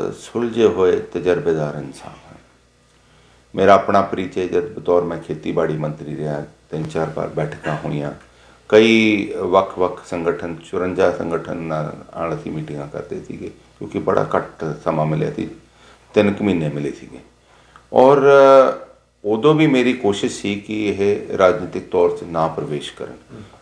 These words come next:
Speaker 1: ਕੀ ਮਜਬੂਰੀਆਂ ਸੀ, ਕੀ ਨਹੀਂ ਸੀ ਕਿ ਜਿਹੜੇ ਰਾਜਨੀਤਿਕ ਤੌਰ 'ਤੇ ਮੂਹਰੇ ਆਗੂ ਲੱਗੇ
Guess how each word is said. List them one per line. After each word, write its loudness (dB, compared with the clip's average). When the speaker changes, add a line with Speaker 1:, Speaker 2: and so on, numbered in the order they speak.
Speaker 1:
ਕੀ 4
ਮਜਬੂਰੀਆਂ 4
ਸੀ, -4
ਕੀ -6
ਨਹੀਂ 0
ਸੀ -8
ਕਿ -2
ਜਿਹੜੇ 4
ਰਾਜਨੀਤਿਕ 0
ਤੌਰ 0
'ਤੇ -4
ਮੂਹਰੇ -4
ਆਗੂ -4
ਲੱਗੇ -6